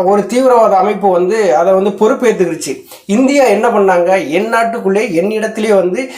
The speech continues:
என் மக்களே வந்து நீ வந்து இப்ப, ஆ, இது கொலை செய்வியா?" அப்படின்னு சொல்லிவிட்டு என்ன பண்ணாங்க? அந்த தீவிரவாதிகள் இருந்த இடமே தடம் தெரியாத அளவுக்கு அழிச்சாங்க இல்லையா?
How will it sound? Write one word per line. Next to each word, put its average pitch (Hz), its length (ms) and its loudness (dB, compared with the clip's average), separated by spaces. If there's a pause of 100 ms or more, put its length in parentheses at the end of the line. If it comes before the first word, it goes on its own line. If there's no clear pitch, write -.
(120)
என் 165 200 0
மக்களே 226 380 -2
வந்து 214 220 0
நீ 185 80 2
வந்து 185 320 0
இப்ப, 170 500 2 (260)
ஆ, 165 180 4
இது 185 400 0
கொலை 208 260 2
செய்வியா?" 190 300 0
அப்படின்னு 185 320 0
சொல்லிவிட்டு 185 340 -2
என்ன 202 120 0
பண்ணாங்க? 175 480 -2
அந்த 175 180 0
தீவிரவாதிகள் 220 680 2
இருந்த 202 380 -2
இடமே 190 580 -2
தடம் 196 300 0
தெரியாத 214 300 0
அளவுக்கு 202 280 2
அழிச்சாங்க 202 320 0
இல்லையா? 202 540 0